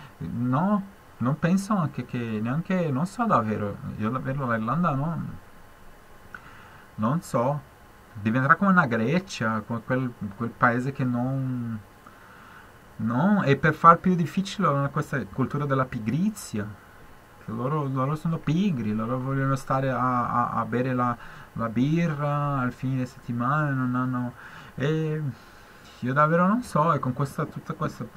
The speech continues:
perché eh, per esempio, eh, ha già una linea aerea, eh, Dublino-Tel Aviv.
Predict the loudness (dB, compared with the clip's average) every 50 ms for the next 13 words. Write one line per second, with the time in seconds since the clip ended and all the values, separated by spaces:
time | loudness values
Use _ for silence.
0 | -20 -20 -20 -20 -20 -18 -18 -16 -16 -16 -16 -18 -14 -4 -2 -2 0 0 2 2
1 | 2 2 0 -2 -6 -12 -16 -18 -16 -18 -20 -14 -8 -4 -2 -2 0 0 0 0
2 | 0 0 0 0 -2 -2 0 0 2 2 2 2 2 2 2 2 2 0 0 0
3 | -2 -6 -4 -4 -4 -4 -6 -6 -2 4 4 4 4 4 4 6 6 6 8 6
4 | 6 6 4 4 2 2 2 2 2 2 0 0 0 0 0 0 0 0 0 -2
5 | -4 -6 -6 -6 -4 -2 -2 -2 0 0 0 0 0 0 -2 -2 0 0 0 0
6 | 0 0 0 0 0 0 -2